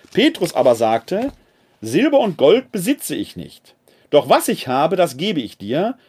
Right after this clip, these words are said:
Im Namen Jesu Christi des Nazoräers geh umher." Und er fasste ihn an der rechten Hand und richtete ihn auf. Sogleich kam Kraft in seine Füße und Gelenke. Er sprang auf, konnte stehen und ging umher.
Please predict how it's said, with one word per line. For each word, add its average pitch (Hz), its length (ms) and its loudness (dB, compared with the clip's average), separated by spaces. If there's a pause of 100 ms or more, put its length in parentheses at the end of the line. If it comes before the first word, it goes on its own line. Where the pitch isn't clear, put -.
(140)
Im 131 240 0
Namen 240 400 0
Jesu 208 420 -4
Christi 247 440 -4
des 139 180 -4
Nazoräers 160 800 -2
geh 170 180 -2
umher." 123 520 -4 (840)
Und 117 140 -10
er 113 100 0
fasste - 440 -4
ihn 165 180 -4
an 139 160 -4
der 113 140 2
rechten 156 340 -6
Hand 208 340 -2
und 147 180 -6
richtete 156 460 -4
ihn 160 220 -6
auf. - 500 -2 (800)
Sogleich 165 560 0
kam 185 260 -4
Kraft - 480 -4
in 127 220 -4
seine 131 340 -2
Füße 208 540 -8
und 147 240 -4
Gelenke. 120 600 -2 (300)
Er 156 100 4
sprang 180 360 -6
auf, 226 340 0
konnte 165 260 -2
stehen 240 440 -6
und 190 140 -6
ging 165 160 -4
umher. 113 400 -6